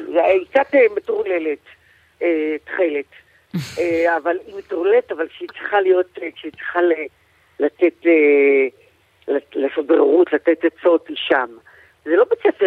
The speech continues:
Speaker 1: שלגמרי שגרתי, אחרת, את יודעת, השגרה יש לנו בחיים.
Speaker 2: רגע, ואת
Speaker 1: אבל
Speaker 2: מרגישה את זה, נניח, ב-, את מרגישה עכשיו שיש קהל צעיר חדש שעכשיו מכיר אותך ועכשיו,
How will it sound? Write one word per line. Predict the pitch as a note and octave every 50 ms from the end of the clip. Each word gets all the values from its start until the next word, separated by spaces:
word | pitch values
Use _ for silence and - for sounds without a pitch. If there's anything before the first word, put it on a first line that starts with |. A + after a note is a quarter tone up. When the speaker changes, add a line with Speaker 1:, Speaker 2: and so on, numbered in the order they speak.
| E3+
Speaker 1:
שלגמרי | - - G#3+ G3 F3+ E3+ - F3 E3 D#3+ D#3+ D#3+
שגרתי, | - - - E3 - D#3+ D#3 - - C3+ C#3
אחרת, | C3 - E3+ F3+ F3 E3 -
את | D3+ - -
יודעת, | F3+ E3+ D#3 - - C3 C3
השגרה | B2+ - - E3 - D3+ D#3 E3+
יש | E3+ -
לנו | G#3 G3 G3+ G3+
בחיים. | - A3 - - A#3 A#3+ C4 A#3+ - - - - - - - _ - F#3
Speaker 2:
רגע, | F#3+ G3 G3+ F#3
ואת | F3+ G3+ -
Speaker 1:
אבל | -
Speaker 2:
מרגישה | F#3+ E3+ D#3+ D#3 - - A#3 A#3+ C4+
את | C#4+ A#3
זה, | G3+ A#3 A#3
נניח, | A3 G3+ F#3 F3+ F#3+ G3 G3+ G3+ - D#3+
ב-, | F3 F3 D#3 -
את | F3 E3+
מרגישה | D#3+ C#3+ C3 E3 - - A3 G#3+
עכשיו | G#3+ - - - A3 F3+
שיש | - - F3 E3+ F3+ F#3+ -
קהל | - - F#3+ E3+ E3+ F3+ F3+
צעיר | - - - - F3+ F#3+ F#3+ F#3+
חדש | E3+ C#3 - F3+ E3+ C#3+ F3 F3 F3 E3+ - - - - - - - -
שעכשיו | - - - - G3 E3 D#3 D#3 - _ - - D#3+ - - F#3+ D#3
מכיר | D#3+ D#3 D3 - - G3+ G3+
אותך | F#3+ G3+ G3 - G3+ F3 F3 - -
ועכשיו, | D#3 D3+ - - - E3